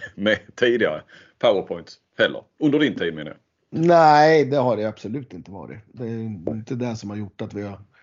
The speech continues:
Speaker 2: eh, gått från division ett till ett av topp tio i Sverige på, ja, åtta, nio år, åtta säsonger. Ehm, det, och det är inte tack vare powerpoints och,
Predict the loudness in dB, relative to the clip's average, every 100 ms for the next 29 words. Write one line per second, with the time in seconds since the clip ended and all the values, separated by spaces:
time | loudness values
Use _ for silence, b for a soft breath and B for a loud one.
0 | b b b b b b b b -2 2
1 | 4 4 2 2 0 2 0 0 -2 -2
2 | -4 -4 -4 -6 -8 -10 -6 -8 -4 -4
3 | -6 -12 _ _ -6 -4 -4 -4 -2 0
4 | 0 0 -2 -4 -6 -14 _ -10 -8 -8
5 | -8 -10 -14 _ -20 _ _ _ _ -8
6 | -8 -10 _ _ -14 -14 _ -8 -6 -6
7 | -8 -10 -12 -14 -12 -12 -8 -10 -8 -6
8 | -6 -6 -12 _ b b b b b b
9 | b _ -10 -8 -8 -10 -12 -14 -14 -14
10 | -10 -2 2 4 6 4 2 -2 -2 -4
11 | -2 -2 -2 -4 -6 -10 -10 -10 -8 -8